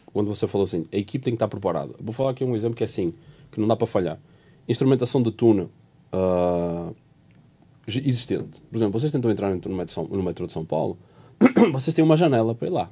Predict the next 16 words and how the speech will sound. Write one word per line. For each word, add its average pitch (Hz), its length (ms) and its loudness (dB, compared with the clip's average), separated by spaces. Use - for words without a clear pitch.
que 90 80 -4
é 85 60 0
da, 104 180 -2
acho 101 120 -8
que - 80 -4
é 120 40 0
da 113 60 2
uma 117 180 0
da 110 80 -2
manhã 95 260 -2
às 95 80 -8
quatro - 240 -8
e 80 40 -8
meia, 80 280 -6
essa, - 200 -10
essa, - 160 -14